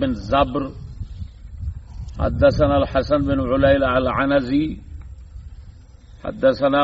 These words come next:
مسعود بن بشر وهو المازنی، حدثنا الاصمعی۔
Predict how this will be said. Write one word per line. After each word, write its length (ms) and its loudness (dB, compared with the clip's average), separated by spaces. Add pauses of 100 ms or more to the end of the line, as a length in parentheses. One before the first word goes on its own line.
مسعود 480 0
بن 120 0 (200)
بشر 360 0 (1900)
وهو 360 2
المازنی، 720 2 (840)
حدثنا 580 4
الاصمعی۔ 840 -2